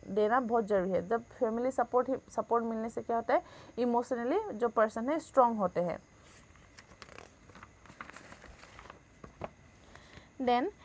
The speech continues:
next point is counseling for, uh, exer-, exercising, talking enough sl-,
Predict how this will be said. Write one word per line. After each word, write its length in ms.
next 280
point 280
is 120
counseling 580
for, 200
uh, 300
exer-, 400
exercising, 720
talking 440
enough 360
sl-, 260